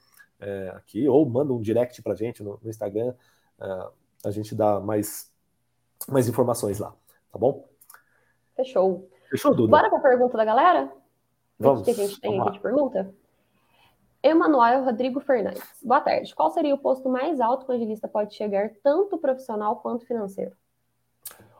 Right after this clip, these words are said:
Speaker 1: Olha, é, a gente costuma, aqui na Mind Master, colocar, né, você já deve ter visto, às vezes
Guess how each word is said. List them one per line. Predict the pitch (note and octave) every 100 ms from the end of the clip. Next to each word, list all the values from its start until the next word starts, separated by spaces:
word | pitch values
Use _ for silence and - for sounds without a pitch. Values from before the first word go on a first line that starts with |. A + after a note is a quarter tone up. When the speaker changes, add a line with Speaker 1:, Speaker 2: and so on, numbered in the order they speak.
| _ -
Speaker 1:
Olha, | F3 G#2+ F#2+ - _ _ - _ _ _ _ _ _
é, | A#2 A2 A2 A2 - _
a | -
gente | C3+ C#3+ A3+ C#4 -
costuma, | - A2+ - C3 A#2 F#2+
aqui | -
na | G#2+
Mind | G#2+ G2+
Master, | G2 B2 A#2 - - B2+
colocar, | - A#2+ A#2 A#2+ A#2+ - _ -
né, | G2+ G2 F#2 F2+
você | -
já | G#2+ A2
deve | A#2 A#2
ter | A#2+
visto, | F#2+ A2+ A2
às | F#2+
vezes | A2 A2+